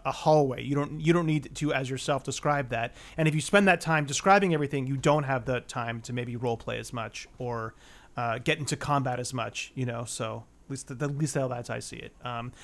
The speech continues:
and I think it also kind of lines up interestingly a lot with video games, uh, especially video game R P Gs. I mean, you look at the first R P G video games, right? They were text-based.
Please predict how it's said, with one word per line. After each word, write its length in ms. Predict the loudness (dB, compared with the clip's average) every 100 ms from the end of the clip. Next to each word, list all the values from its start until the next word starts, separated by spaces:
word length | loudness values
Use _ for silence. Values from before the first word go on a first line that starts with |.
| 0
and 120 | 6 8
I 20 |
think 160 | 8
it 60 | 8
also 260 | 8 8 2
kind 220 | 4 2
of 80 | 6
lines 260 | 6 6
up 100 | 4 2
interestingly 640 | -2 0 0 0 2 2
a 100 | 4
lot 180 | 4 2
with 200 | -2 2
video 260 | 6 6
games, 420 | 6 2 -6 -12 -12 -16 -2
uh, 60 |
especially 320 | 2 2 2 2
video 180 | 2
game 160 | 2 2
R 100 | 2
P 140 | 0
Gs. 400 | -2 -2 -2 -4
I 260 | -10 -14 4
mean, 60 | 8
you 60 |
look 140 | 8 6
at 100 | 2
the 80 |
first 320 | 4 4 4 2
R 100 | -2
P 100 | 0
G 120 | 0
video 240 | 4 4
games, 260 | 4 0 -2
right? 100 | 0
They 60 |
were 80 | -2
text-based. 720 | 0 0 0 -4 -6 -8 -12